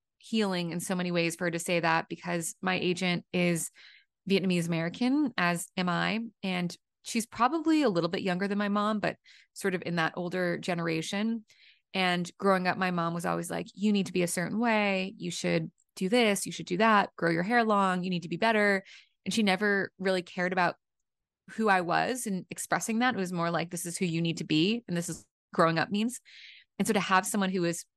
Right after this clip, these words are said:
sort of like a mothering figure say, "No, just be who you are," was so, so transformational. I was like, "I can't believe this." And so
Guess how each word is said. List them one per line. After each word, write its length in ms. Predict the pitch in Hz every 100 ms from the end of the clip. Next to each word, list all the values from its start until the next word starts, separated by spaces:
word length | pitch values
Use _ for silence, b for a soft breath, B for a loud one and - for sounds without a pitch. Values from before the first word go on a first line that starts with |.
| _ _ _ _ _ _ -
sort 180 | 285 349
of 80 |
like 140 | 330 214
a 40 |
mothering 560 | 180 156 185 175 165 151
figure 640 | - 180 180 180 156 180 214 _ _ _ _ _
say, 540 | - - 185 180 170 -
"No, 460 | 185 269 302 151 175
just 260 | - 202 -
be 180 | 262 269
who 120 | 254
you 240 | 233 208
are," 480 | 208 262 202 - 202 _ _ _ _ _ -
was 340 | 240 233 - _ _
so, 960 | - - - 285 294 294 240 226 190 _ b b -
so 360 | - 269 277
transformational. 920 | 240 247 220 226 220 254 240 180 160
I 40 | 196
was 140 | 214
like, 120 | 262 269
"I 80 |
can't 240 | 302 320 392
believe 280 | 277 339 262
this." 220 | 175 180
And 120 | 208
so 200 | 220 202